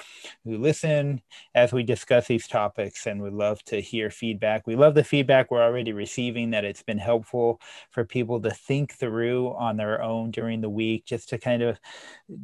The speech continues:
dig deeper into these issues, bringing comfort to people's souls as they're thinking about these important topics and challenging them. So, uh, please share more feedback with us, questions, and we'll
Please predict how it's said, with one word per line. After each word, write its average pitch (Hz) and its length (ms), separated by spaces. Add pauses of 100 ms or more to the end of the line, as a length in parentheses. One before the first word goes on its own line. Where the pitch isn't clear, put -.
(120)
dig 120 300 (160)
deeper 127 400
into 131 240
these 123 240
issues, 120 580 (100)
bringing 113 360
comfort 113 640
to 110 320
people's 117 460
souls 107 540
as 104 140
they're 110 120
thinking 107 300
about 101 280
these 107 180
important 110 400
topics 120 500
and 131 100
challenging 117 640
them. 101 320
So, 104 480 (720)
uh, - 60 (100)
please 120 240
share 117 540
more 120 240
feedback 120 560
with 117 220
us, 117 160
questions, 117 880
and 110 240
we'll 110 180